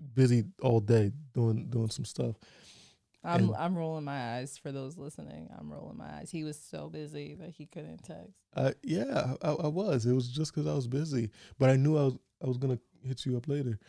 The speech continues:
Speaker 1: Um, but she actually texted me first during the day, and, and, and then we texted back. Did we text or call?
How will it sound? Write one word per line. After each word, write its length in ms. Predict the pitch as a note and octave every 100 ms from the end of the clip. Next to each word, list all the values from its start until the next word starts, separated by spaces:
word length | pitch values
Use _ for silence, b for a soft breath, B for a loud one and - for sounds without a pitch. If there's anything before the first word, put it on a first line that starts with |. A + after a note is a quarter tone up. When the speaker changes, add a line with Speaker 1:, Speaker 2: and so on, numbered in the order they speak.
| b b -
Speaker 1:
Um, 320 | A#2 A2+ G#2+ b _ -
but 120 | B2
she 160 | -
actually 280 | A3 G#3+ B2+
texted 360 | - A#2+ - A#2+
me 80 | A2
first 600 | - D3 B2+ G#2 - - A#2+
during 260 | B2+ B2+
the 80 | A2+
day, 500 | G#2 B2 A#2+ G#2 G#2 D3+
and, 380 | - B2 A2 A#2 -
and, 240 | B2+ A#2
and 120 | C3+ A#2+
then 100 | A#2
we 300 | A#2+ A2+ A#2 - _
texted 260 | - B2+ B2
back. 160 | B2 B2
Did 140 | D3+ D3+
we 80 | F3+
text 460 | - - D4+ -
or 160 | D3+ A#2+
call? 340 | - B2 A#2+